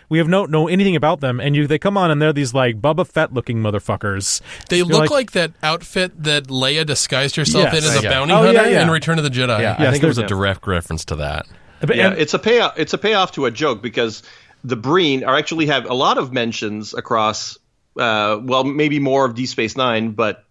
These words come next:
Speaker 4: uh, you know, they start off in T N G. But every time they mention the Breen,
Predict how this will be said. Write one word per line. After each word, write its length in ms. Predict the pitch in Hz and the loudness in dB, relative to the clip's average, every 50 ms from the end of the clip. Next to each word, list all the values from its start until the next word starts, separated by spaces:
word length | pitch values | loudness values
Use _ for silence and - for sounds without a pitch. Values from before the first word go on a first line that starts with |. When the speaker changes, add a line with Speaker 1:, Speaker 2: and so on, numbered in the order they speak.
| _ - | _ -6
Speaker 4:
uh, 240 | - 113 107 101 117 - - - _ | -4 -4 -4 -4 -6 -12 -16 -20 _
you 120 | - 143 120 | -4 -2 0
know, 120 | 104 98 | 0 0
they 100 | 101 110 | -2 -4
start 260 | 104 - 127 117 110 | -4 0 0 0 2
off 160 | 113 113 - | 2 0 0
in 80 | 127 117 | -2 -6
T 180 | 104 - 120 110 | -6 -4 -2 -2
N 80 | 104 104 | -2 0
G. 140 | 123 139 | 0 0
But 200 | 120 - 123 - | 0 0 0 0
every 180 | 180 180 233 233 | 0 0 0 0
time 220 | - 202 196 196 185 | 2 0 0 0 0
they 80 | 151 | 0
mention 300 | 127 139 151 170 - 185 | 0 0 -2 -2 -4 -4
the 80 | 160 131 | -6 -4
Breen, 480 | 113 123 147 175 151 110 104 101 113 | -2 -2 0 0 0 -2 -2 -4 -8